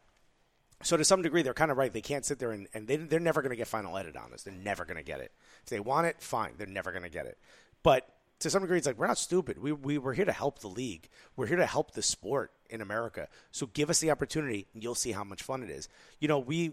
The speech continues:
we named a burger after Jack Harrison when he played at N Y C F C, and we did a big event.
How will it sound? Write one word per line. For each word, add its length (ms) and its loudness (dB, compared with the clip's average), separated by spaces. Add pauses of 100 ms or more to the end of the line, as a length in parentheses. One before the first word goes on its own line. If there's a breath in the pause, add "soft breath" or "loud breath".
we 180 -2
named 260 2
a 60 4
burger 320 2
after 260 -2
Jack 260 -4
Harrison 420 -4
when 100 -10
he 60 -10
played 360 -6
at 160 -4
N 100 -8
Y 100 -8
C 140 -6
F 80 -10
C, 240 -4 (280 loud breath)
and 80 -10
we 60 -8
did 140 -2
a 40 -6
big 160 -2
event. 320 -2